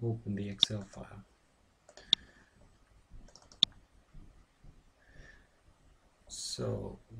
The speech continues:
this file contains macros, and that's why you've got this wording up here. So the first thing I need to do is to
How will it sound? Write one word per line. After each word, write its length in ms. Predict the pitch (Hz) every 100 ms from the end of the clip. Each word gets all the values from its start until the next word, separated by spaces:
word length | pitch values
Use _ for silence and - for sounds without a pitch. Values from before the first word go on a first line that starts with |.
| 113
this 180 | 143 151
file 300 | - 143 143
contains 840 | - 113 110 123 117 117 - - - - - -
macros, 640 | 110 139 143 165 185 - - - - - - - - -
and 100 | 107
that's 240 | 117 -
why 240 | 123 120
you've 200 | 117 107
got 220 | 110 113 -
this 340 | 107 - - - -
wording 380 | 113 117 101 101
up 180 | 101
here. 240 | 104 98 - - - - - - - - - - - - - - - - - - - - -
So 240 | - - 120
the 140 | 120
first 260 | - 123 -
thing 160 | 131
I 40 | 123
need 200 | 123 -
to 60 |
do 280 | 113 120 120
is 240 | 117 107 - -
to 400 | 110 110 104